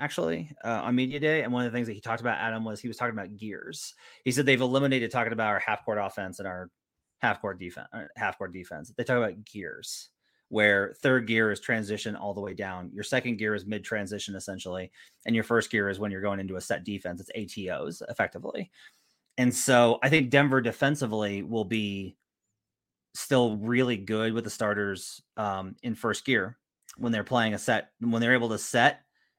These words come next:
and get their, their stuff lined up, they'll be good. Second is where I think that they struggle. Third, they're honestly okay because they score so well in transition. It's,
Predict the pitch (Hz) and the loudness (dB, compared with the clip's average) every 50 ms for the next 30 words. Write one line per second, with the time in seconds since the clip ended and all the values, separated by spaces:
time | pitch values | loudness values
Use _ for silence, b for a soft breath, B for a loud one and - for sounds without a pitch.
0 | _ _ - 110 113 110 110 117 - - 107 104 98 101 87 110 107 95 - - | _ _ -2 0 0 2 2 0 0 0 -2 -2 -4 -6 -6 -8 -8 -4 0 0
1 | 123 110 - - 123 113 110 107 107 117 139 135 - _ - 120 107 107 107 92 | 0 0 0 0 0 2 2 4 4 4 4 2 0 _ -6 -4 -2 -2 -4 -4
2 | - 117 113 107 92 110 131 135 - b b b b b b b b _ - - | -2 -2 -2 -2 -4 -6 -8 -12 -12 b b b b b b b b _ -12 -10
3 | - - 165 135 120 - - 160 156 156 - - 123 123 117 117 117 127 120 117 | -2 4 6 6 6 6 4 2 2 0 0 -2 -4 -4 -2 0 2 2 4 4
4 | 110 107 - - 120 117 117 - 110 - 107 101 95 - - 123 113 104 98 92 | 2 2 0 -2 -2 -2 -2 -6 -8 -8 -6 -6 -6 -4 -2 0 0 0 0 -2
5 | 95 90 87 - _ _ - - - 151 147 156 165 165 160 139 139 135 131 127 | -4 -6 -6 -10 _ _ -12 -2 2 6 8 8 8 8 6 6 4 4 6 6
6 | 127 131 131 127 120 - - 127 120 113 - - 117 117 110 - - - 113 117 | 4 4 2 2 0 -2 -2 -2 -2 -2 -2 -4 -6 -6 -6 -8 -6 -6 -4 -2
7 | 120 127 131 113 113 107 120 110 104 113 117 117 - - - 117 107 104 - 120 | -2 -2 -2 -4 -6 -6 -6 -4 -4 -2 -4 -4 -4 -4 -4 -4 -4 -4 -4 -4
8 | 110 107 110 110 107 104 101 - - 107 104 104 98 110 104 - 117 104 101 98 | -2 -2 -2 -2 -2 -4 -6 -6 -6 -6 -6 -6 -6 -6 -6 -6 -6 -6 -6 -8
9 | 95 b b b b b b b b _ - 117 110 92 78 - - - - - | -8 b b b b b b b b _ -6 -6 -6 -6 -8 -10 -10 -10 -10 -10